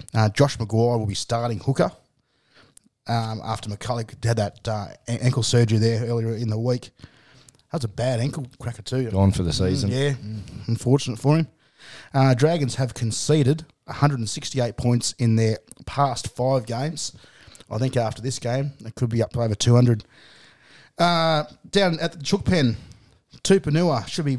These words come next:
Speaker 1: uh, on track to play despite the head knock last week against the Bronx. Jared Waerea-Hargreaves back in action and probably much needed too, I think, uh, with Angus Crichton still suspended, uh, and a lot of boys still, still benched.
Speaker 2: Victor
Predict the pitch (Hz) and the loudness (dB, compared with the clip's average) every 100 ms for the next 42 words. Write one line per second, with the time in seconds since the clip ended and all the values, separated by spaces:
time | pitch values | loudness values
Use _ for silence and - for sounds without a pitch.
0 | - 127 127 120 135 - 127 117 - 151 | -4 -4 -2 0 0 0 -4 -6 -4 -2
1 | 151 113 135 131 113 123 151 151 156 147 | -2 -2 -2 -4 -4 -6 -2 -2 -2 -2
2 | 143 123 160 135 120 117 - 113 160 170 | -2 0 0 0 0 -4 -2 2 2 2
3 | - - - - - - - 147 - - | -2 -8 -12 -20 -20 -20 -20 -20 -12 0
4 | 147 127 127 120 98 156 143 131 120 101 | 0 2 0 -2 0 0 0 0 0 -2
5 | 135 135 123 - 139 - 123 120 120 117 | -2 -4 -6 -6 -6 -4 -6 -4 -4 -4
6 | 98 151 123 120 - 135 139 147 120 - | 0 2 2 2 -2 0 2 2 0 0
7 | 147 131 123 151 - _ - - - - | 2 2 2 -2 -4 _ -20 -20 -20 -6
8 | 131 127 123 123 120 131 113 - _ _ | -2 0 -2 -4 -2 -2 -4 -8 _ _
9 | _ - 147 131 - 131 110 - 131 123 | _ 0 2 0 -4 -4 -6 -2 0 0
10 | 113 - - - 113 120 113 104 117 120 | -2 -8 -16 -4 0 2 2 0 -4 -6
11 | 117 131 110 120 123 - 135 123 113 - | -6 -6 -4 0 2 2 2 0 -4 -10
12 | - - 127 117 135 - - - 92 98 | -6 -2 -2 -2 -4 -4 -10 -8 -4 -4
13 | 107 | -2